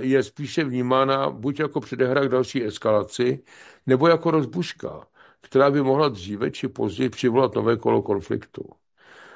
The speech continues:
Navzdory stažení jedné ze tří letadlových lodí v reg-, eh, z regionu jsou americké síly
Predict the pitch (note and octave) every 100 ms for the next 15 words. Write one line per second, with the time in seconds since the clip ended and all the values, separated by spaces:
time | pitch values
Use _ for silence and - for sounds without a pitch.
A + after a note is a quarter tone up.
0 | - _ A#2+ C3+ C3 F#3 F3 - D3 B2+
1 | E3+ D3+ C#3+ D#3+ C#3 C#3 - C3+ C3 D3+
2 | C#3+ C#3+ A#2+ D3+ E3 C#3 G2 F#2+ G#2+ B2
3 | A#2+ B2 A#2 A2+ G#2+ G#2 A2 G#2 A#2 A2+
4 | B2+ B2 C#3 C3 A#2+ B2 C3+ - D3+ A2+
5 | C#3 C#3 C#3